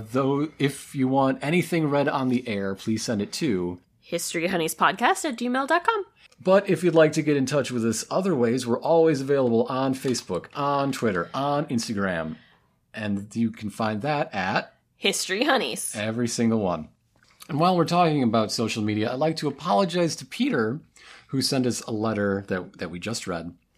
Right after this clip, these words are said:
Speaker 1: But he, uh, wanted to talk about a favorite painting, and he sent that f-, through Facebook, and I lost it.
Speaker 2: Yeah, we were trying to find it, and we don't know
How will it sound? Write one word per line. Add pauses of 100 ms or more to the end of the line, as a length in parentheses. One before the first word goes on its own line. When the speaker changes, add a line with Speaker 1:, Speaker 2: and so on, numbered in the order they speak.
(320)
Speaker 1:
But
he,
uh,
wanted
to
talk
about
a
favorite
painting, (240)
and
he
sent
that
f-,
through
Facebook, (520)
and
I
lost
it. (480)
Speaker 2:
Yeah,
we
were
trying
to
find
it,
and
we
don't
know